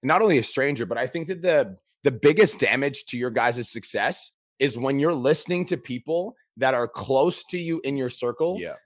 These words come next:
Speaker 1: that have no idea about your industry.
Speaker 2: Yeah.
Speaker 1: And I'm gonna tell a personal story. So when I first started online fitness coaching, I was restaurant managing at Jameson's. And don't make, get me wrong, I love Jameson's. I actually went there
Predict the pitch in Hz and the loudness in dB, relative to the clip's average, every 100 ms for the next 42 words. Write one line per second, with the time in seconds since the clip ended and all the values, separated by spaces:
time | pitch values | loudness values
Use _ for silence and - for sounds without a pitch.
0 | - 135 135 131 127 143 156 170 160 143 | 0 2 4 2 2 6 6 8 6 4
1 | 120 131 156 135 113 131 117 110 113 110 | -2 -2 -2 -2 0 0 0 -6 -6 -8
2 | - - - _ 85 76 - - 135 175 | -10 -16 -16 _ -14 -14 -16 -6 -2 0
3 | 185 180 151 - 139 139 113 127 110 - | 2 4 2 2 -2 -2 -4 -2 -2 0
4 | 127 117 107 _ - 127 175 - 185 180 | 2 2 0 _ -10 -2 -2 0 -2 -2
5 | 160 147 127 127 117 127 120 - 107 107 | -2 -2 -2 -2 -4 -6 -4 -4 -4 -6
6 | 104 107 110 107 - _ 98 127 127 147 | -6 -2 -2 -4 -10 _ -4 -4 -2 -4
7 | 131 107 104 120 123 147 117 107 110 104 | -4 -4 -6 -6 -6 -8 -8 -10 -10 -10
8 | - 69 - 117 117 107 _ _ _ _ | -14 -20 -14 -6 -6 -6 _ _ _ _
9 | _ 160 156 131 - 131 120 117 117 107 | _ -2 0 -2 -4 -2 0 -2 -2 -2
10 | 113 107 110 107 117 107 113 - 107 104 | -4 -4 -8 -8 -8 -6 -6 -6 -12 -6
11 | 104 | -8